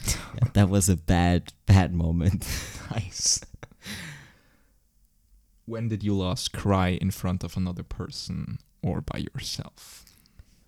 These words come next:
Speaker 1: Well, like, in front of a l-, person, that was, like, five years ago or <laughs> something.
Speaker 2: Yeah.
Speaker 1: But by myself
Speaker 2: Yesterday.
Speaker 1: <laughs> All the time. Every day. Uh, maybe a few months ago.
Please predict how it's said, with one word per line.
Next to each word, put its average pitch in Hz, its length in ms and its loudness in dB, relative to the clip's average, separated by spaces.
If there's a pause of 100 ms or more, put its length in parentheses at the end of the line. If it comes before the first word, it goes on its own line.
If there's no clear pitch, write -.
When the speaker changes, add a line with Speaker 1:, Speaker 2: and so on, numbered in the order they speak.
(180)
Speaker 1:
Well, 113 220 0
like, 101 280 0
in 98 100 -4
front 98 260 -2
of 92 160 -2
a 95 60 0
l-, 87 260 -2
person, 98 540 -2
that 92 160 0
was, 87 220 -4
like, 82 180 -4
five 82 400 -4
years 92 260 -2
ago 85 240 -2
or 82 120 0
<laughs> - 160 -4
something. - 420 4 (340)
Speaker 2:
Yeah. - 80 -6 (140)
Speaker 1:
But 110 400 6
by 104 220 6
myself 98 1120 2 (960)
Speaker 2:
Yesterday. - 460 4 (960)
Speaker 1:
<laughs> - 80 -18
All 160 200 8
the 117 80 2
time. 95 280 4 (460)
Every 120 240 2
day. 80 160 -4 (580)
Uh, 110 300 6 (260)
maybe 104 440 4 (440)
a - 60 -6
few 117 200 0
months 110 300 0
ago. 123 420 4